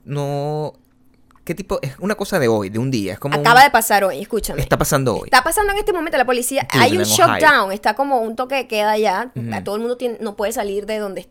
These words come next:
Speaker 2: quiera que esté,
Speaker 1: Ujú.
Speaker 2: porque están persiguiendo al tipo, el tipo mató a la, a ese pobre señor
Speaker 1: Wow.
Speaker 2: en vivo, en Facebook, por
Speaker 1: Wow.
Speaker 2: supuesto tumbaron el, ya el video,
Speaker 1: Ok.
Speaker 2: por favor, no
Speaker 1: No, no lo
Speaker 2: intenten
Speaker 1: estoy buscando,
Speaker 2: buscarlo.
Speaker 1: no lo estoy
Speaker 2: Ok.
Speaker 1: buscando.
Speaker 2: Eh,
Speaker 1: Estoy anotando eso.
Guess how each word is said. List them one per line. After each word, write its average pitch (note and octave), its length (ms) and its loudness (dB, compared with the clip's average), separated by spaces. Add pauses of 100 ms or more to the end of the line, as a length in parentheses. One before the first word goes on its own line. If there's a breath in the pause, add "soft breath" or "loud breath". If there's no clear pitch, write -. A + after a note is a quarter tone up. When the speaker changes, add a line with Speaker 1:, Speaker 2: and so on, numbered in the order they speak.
(120)
Speaker 2:
quiera G3+ 180 -6
que A#3+ 80 -12
esté, G#3+ 300 -8 (120)
Speaker 1:
Ujú. A2 220 -10
Speaker 2:
porque A#3+ 220 0
están A#3 320 -2
persiguiendo B3+ 480 -2
al D#4+ 100 -4
tipo, B3 340 -6 (160 soft breath)
el G#3 140 -8
tipo A#3 180 -6
mató C#4 300 0
a A#3+ 60 4
la, D#4 180 -4
a C4+ 140 -2
ese C#4 180 -6
pobre E4+ 420 -4
señor D4 440 -4
Speaker 1:
Wow. A#3+ 80 0
Speaker 2:
en A#3 220 -2
vivo, C#4 500 4
en A3 180 -2
Facebook, C4+ 760 -2
por A3 100 -8
Speaker 1:
Wow. A#3 80 0
Speaker 2:
supuesto C4+ 360 2
tumbaron A#3 440 0
el, A#3+ 100 -2
ya A3 100 0
el G#3 60 -2
video, G#3+ 500 -2 (220)
Speaker 1:
Ok. - 140 -14
Speaker 2:
por G3+ 100 -6
favor, G3 300 -6
no G#3 60 -6
Speaker 1:
No, G3+ 260 0
no F3+ 80 0
lo F#3+ 40 4
Speaker 2:
intenten - 20 -
Speaker 1:
estoy G3 140 2
buscando, G#3 260 4
Speaker 2:
buscarlo. C3+ 180 0
Speaker 1:
no A#2+ 40 -4
lo F3 60 -2
estoy G#3+ 140 -2
Speaker 2:
Ok. F#3+ 80 -4
Speaker 1:
buscando. - 260 -10 (500 loud breath)
Speaker 2:
Eh, A#3 460 2
Speaker 1:
Estoy G#3+ 160 -4
anotando A2+ 400 -10
eso. - 160 -20